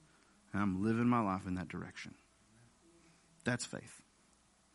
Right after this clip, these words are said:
That's the definition of faith. He starts out, he's like, "Faith is the reality of what is hoped for. I believe it,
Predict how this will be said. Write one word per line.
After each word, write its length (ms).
That's 160
the 60
definition 680
of 80
faith. 260
He 60
starts 340
out, 140
he's 160
like, 100
"Faith 400
is 180
the 140
reality 840
of 100
what 140
is 140
hoped 240
for. 260
I 100
believe 500
it, 100